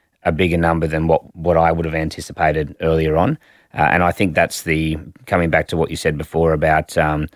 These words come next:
people who say they don't watch television, they watch, um, Netflix or they watch Stan. Stan is television. And, you know, I think people of all ages,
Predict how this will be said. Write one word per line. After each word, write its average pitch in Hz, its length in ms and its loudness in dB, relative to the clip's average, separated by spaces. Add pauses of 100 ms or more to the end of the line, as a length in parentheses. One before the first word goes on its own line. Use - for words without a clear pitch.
(320)
people 78 240 0
who 78 80 0
say 78 220 0
they 78 80 0
don't 80 180 0
watch 78 240 -2
television, 78 460 0
they 76 140 0
watch, - 420 -2 (280)
um, 76 360 -2
Netflix 82 440 -4
or 78 120 0
they 76 80 2
watch 73 240 -2
Stan. 82 340 0 (600)
Stan 113 340 0
is 98 140 -2
television. 85 580 -2 (120)
And, 82 300 0 (540)
you 98 100 0
know, 87 100 4
I 87 120 4
think 92 240 -2
people 90 240 0
of 82 100 0
all 95 500 2
ages, 87 540 0